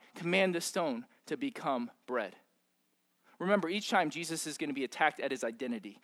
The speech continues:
He just heard that he's the Son, that God is pleased, and whenever you get an encounter with God, a revelation of God's pleasure towards you, you better believe that Satan's gonna come and try to snatch that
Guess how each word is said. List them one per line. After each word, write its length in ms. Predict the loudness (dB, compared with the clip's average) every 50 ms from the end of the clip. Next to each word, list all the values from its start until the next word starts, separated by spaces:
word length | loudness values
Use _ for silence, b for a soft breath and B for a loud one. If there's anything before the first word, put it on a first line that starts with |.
| B B
He 100 | B -12
just 300 | -6 0 2 2 2 2
heard 320 | 0 -2 0 0 0 2 0
that 100 | -2 -4
he's 240 | -4 -6 -8 -8 -6
the 60 | -6
Son, 400 | -4 0 2 2 2 2 0 -2 B B B
that 100 | -6 -2
God 240 | 0 2 2 2 2
is 80 | 0
pleased, 420 | -4 -8 -8 -8 -6 -6 -8 -10 -12 B B B
and 100 | -4 -2
whenever 280 | -2 0 0 0 0
you 160 | 0 -2 -2
get 160 | -2 0 0 0
an 100 | 0 -2
encounter 460 | -2 -2 -2 0 2 2 2 2 0
with 180 | -4 -6 -6
God, 400 | -2 2 4 6 6 6 4 2 -4 B B B B -10
a 100 | -8 -4
revelation 600 | 0 2 2 2 2 2 2 0 0 -2 -2 -4
of 120 | -4 -4 0
God's 420 | 2 4 4 4 4 2 0 -6 -10 B B
pleasure 460 | B 0 2 4 4 4 2 0 -2 -2
towards 320 | -2 -4 -4 -2 -2 -4
you, 160 | -4 -6 -6 B B B B -20 -20 -20 _ -16 -10
you 140 | -8 -4 0
better 240 | 2 2 2 2
believe 460 | 0 -4 -6 -4 -4 -4 -4 -4 -4 -4
that 120 | -4 -4
Satan's 240 | -4 -4 -4 -4 -4
gonna 160 | -4 -6 -6
come 180 | -4 -4 -6 -6
and 80 | -4
try 140 | -4 -4 -4
to 80 | -4 -6
snatch 380 | -6 -4 -4 -4 -4 -6 -4
that 220 | -4 -4 -4 -4